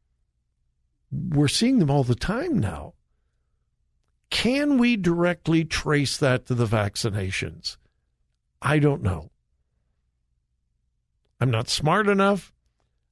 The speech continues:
I, I am not an expert in this field, but I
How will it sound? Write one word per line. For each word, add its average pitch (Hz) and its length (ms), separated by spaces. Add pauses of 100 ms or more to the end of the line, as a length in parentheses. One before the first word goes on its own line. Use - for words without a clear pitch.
(300)
I, - 160
I 135 180
am 131 160
not 139 200
an 131 100
expert 185 500
in 190 120
this 185 200
field, 175 580 (880)
but 151 320
I 135 260